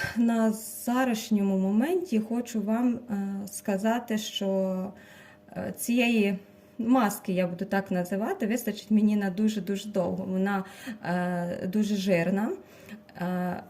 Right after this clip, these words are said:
хоча, ну, жирності не відчувається, але я маю на увазі сама текстура, е, коли нанос-, наносиш,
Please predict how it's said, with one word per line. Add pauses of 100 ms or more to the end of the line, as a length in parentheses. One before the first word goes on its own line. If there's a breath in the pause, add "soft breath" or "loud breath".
хоча,
ну,
жирності
не
відчувається,
але
я
маю
на
увазі
сама
текстура, (300)
е, (440 loud breath)
коли
нанос-,
наносиш,